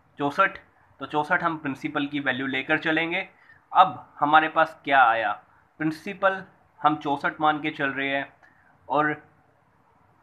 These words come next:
हमारे पास rate थी, हमारे पास वन बाई एट।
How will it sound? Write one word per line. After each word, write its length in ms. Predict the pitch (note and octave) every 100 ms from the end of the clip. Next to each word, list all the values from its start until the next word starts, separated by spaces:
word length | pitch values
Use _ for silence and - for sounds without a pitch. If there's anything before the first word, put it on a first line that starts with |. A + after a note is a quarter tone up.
| - D3+
हमारे 200 | E3+ F#3
पास 220 | F#3+ D#3+
rate 320 | D3+ E3+ -
थी, 120 | F3 E3
हमारे 280 | D#3 D3+
पास 220 | D3+ D3+ C#3+
वन 200 | C#3 C#3
बाई 160 | D3
एट। 480 | C#3 - C#3 E3 -